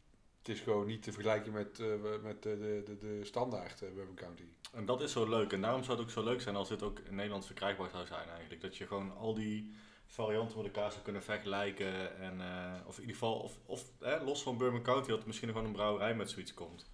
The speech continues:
Speaker 1: Ja. Nou, wat het natuurlijk wel ook is met die Bourbon Counties. Eh, afgelopen jaar zijn ze voor de eerste keer, eh, te koop geweest in Nederland.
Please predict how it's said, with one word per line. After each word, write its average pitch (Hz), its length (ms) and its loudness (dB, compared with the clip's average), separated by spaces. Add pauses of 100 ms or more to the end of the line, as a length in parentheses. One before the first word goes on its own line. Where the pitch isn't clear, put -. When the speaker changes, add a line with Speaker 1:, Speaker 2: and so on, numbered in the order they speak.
Speaker 1:
Ja. 120 380 8 (600)
Nou, 117 200 4
wat 127 100 10
het 131 100 8
natuurlijk 127 300 4
wel 131 140 10
ook 123 160 6
is 120 160 4
met 117 220 4
die 110 120 0
Bourbon 110 260 6
Counties. 107 640 2
Eh, 104 600 2
afgelopen 110 420 0
jaar 110 240 6
zijn 107 200 2
ze 104 100 -4
voor 104 100 -4
de 107 80 2
eerste 101 200 0
keer, 101 360 0
eh, 95 60 0
te - 80 -14
koop 120 240 2
geweest 127 360 0
in 117 60 -6
Nederland. 117 520 -4